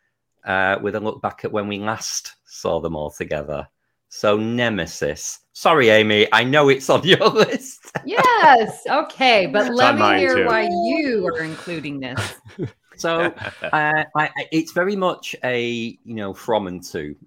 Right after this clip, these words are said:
Speaker 1: and there are people, the lists like this is, is a really good thing to do because there will be people going to watch season three of Picard who have not watched season one and two. And I think,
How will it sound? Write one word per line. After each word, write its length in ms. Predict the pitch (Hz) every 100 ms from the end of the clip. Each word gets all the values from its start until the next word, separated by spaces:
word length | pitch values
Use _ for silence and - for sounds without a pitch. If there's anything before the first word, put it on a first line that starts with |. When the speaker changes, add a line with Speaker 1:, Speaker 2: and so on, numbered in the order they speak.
| _ -
Speaker 1:
and 500 | 95 98 95 95 92 -
there 340 | 101 101 95
are 460 | 104 101 101 98 98 _ _ _ _ _ _ _ _
people, 540 | - 156 170 151 143 131
the 360 | 131 - 113 -
lists 440 | 139 165 170 - -
like 200 | 156 120
this 200 | 117 -
is, 160 | 92 92
is 260 | 110 98
a 40 | 104
really 240 | 107 101
good 200 | 98 90
thing 280 | - 101 90
to 140 | -
do 240 | 87 92 87
because 320 | 82 - 90
there 120 | 104
will 160 | 101 120
be 100 | 117
people 400 | - 104 - 92
going 240 | 95 92
to 140 | 92 90
watch 260 | 87 -
season 380 | - 80 90 85
three 300 | - 85 85
of 200 | 80 -
Picard 480 | _ - 87 82 - _ _
who 120 | - 101
have 100 | 95
not 260 | 110 101
watched 280 | 95 87 -
season 400 | 87 80 82 82
one 180 | 82 82
and 160 | 85
two. 460 | - - 107 80 71 - - -
And 140 | 113
I 80 | 143
think, 440 | 139 180 180 -